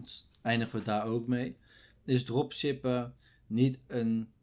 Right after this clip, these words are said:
beginstap naar een volgende fase in jouw ontwikkeling als ondernemer? Want dropshippen is misschien het makkelijkst, hè? Je bent gewoon degene die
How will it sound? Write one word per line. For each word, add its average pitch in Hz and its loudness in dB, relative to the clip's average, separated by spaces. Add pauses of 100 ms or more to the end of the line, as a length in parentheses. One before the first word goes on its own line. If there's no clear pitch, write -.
(120)
beginstap 127 0
naar 110 -4
een 107 -6
volgende 110 -4
fase 104 -8 (120)
in 101 -6 (340)
jouw 110 -2
ontwikkeling 107 -4
als 101 -10
ondernemer? 107 0
Want 101 -6
dropshippen 117 -4
is - -6
misschien 117 0
het 104 0
makkelijkst, 98 -4
hè? 107 -4
Je 110 -4
bent 92 -6
gewoon 98 -8 (300)
degene 107 -2
die 107 -2